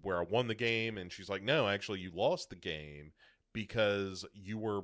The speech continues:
you know, playing linebacker or whatever and kept falling down, and this guy kept getting past you." And later on, we found out that his, you know, mother had had a stroke or whatever it was. And,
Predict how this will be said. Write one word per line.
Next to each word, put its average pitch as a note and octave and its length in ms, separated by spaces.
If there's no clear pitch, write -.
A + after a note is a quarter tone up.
you G#2 160
know, F2+ 80
playing E2+ 580
linebacker F2 480
or E2 160
whatever E2 380
and D#2 100
kept - 180
falling D#2+ 340
down, G2+ 340
and D#2+ 100
this D2+ 120
guy D#2+ 160
kept D2 220
getting C#2+ 220
past A#2+ 400
you." D2 320
And F#2 680
later G#2 500
on, F#2 540
we F#2+ 140
found F2 240
out E2 140
that E2+ 180
his, E2+ 300
you F#2 100
know, E2 60
mother E2 300
had D#2+ 80
had D#2 140
a D2+ 40
stroke D2+ 480
or D#2 80
whatever D2+ 380
it G1+ 60
was. A#1 380
And, F#2+ 760